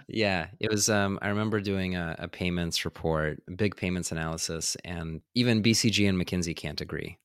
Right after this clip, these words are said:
You know, their, their sizing is two to three times off from each other because it's, it's just such an enormous market. Every niche is a multi-billion,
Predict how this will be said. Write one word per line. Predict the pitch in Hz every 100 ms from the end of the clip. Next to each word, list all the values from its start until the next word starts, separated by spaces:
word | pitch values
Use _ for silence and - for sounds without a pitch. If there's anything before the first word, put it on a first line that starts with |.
| -
You | 82
know, | 80
their, | 90 78
their | 95
sizing | 92 95 87 85 80 80
is | 78 - - 64 -
two | - 113
to | 98
three | - 95
times | 90 85 80
off | 82 80 -
from | 85 80
each | -
other | 82 80 82 80 87 -
because | 92 95 90
it's, | 82 - - 101
it's | 101
just | 117 -
such | 107 -
an | 92
enormous | 87 85 85 85 82 - -
market. | 90 - 110 113 _ -
Every | 107 110 101
niche | 98 92 78 - -
is | 90 85 - -
a | 85
multi-billion, | 85 87 92 92 - 90 87 85 85 82 80 80